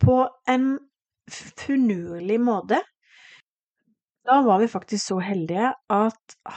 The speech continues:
han som var driftsleder for teknisk drift og eiendom da, det var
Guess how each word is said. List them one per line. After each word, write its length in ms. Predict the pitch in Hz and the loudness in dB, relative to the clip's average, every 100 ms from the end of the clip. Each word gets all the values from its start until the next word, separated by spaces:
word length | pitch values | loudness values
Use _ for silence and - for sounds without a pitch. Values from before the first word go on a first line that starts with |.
| - | -8
han 180 | 214 196 | -6 -4
som 220 | - 220 | -2 -2
var 140 | 196 202 | -2 -2
driftsleder 680 | 180 160 - - 180 190 226 | -6 -8 -12 -8 -4 -2 0
for 160 | 226 - | 0 -2
teknisk 540 | 185 - 190 190 - | -8 -4 -6 -6 -8
drift 320 | 170 - - | -10 -10 -8
og 80 | 202 196 | -2 -2
eiendom 400 | 190 175 180 185 | -2 -4 -4 0
da, 160 | 214 240 | 0 2
det 300 | 196 190 190 | 0 -2 -2
var 420 | 175 170 175 185 | -4 -4 -4 -6